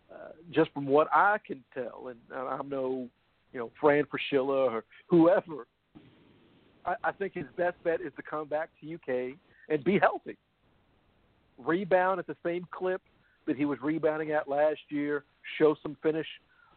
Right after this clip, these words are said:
uh, around the basket, and I think his draft stock goes up.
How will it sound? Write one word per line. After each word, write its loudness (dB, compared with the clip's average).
uh, 0
around 4
the -2
basket, 4
and -6
I -2
think -8
his -6
draft 0
stock 2
goes -2
up. -4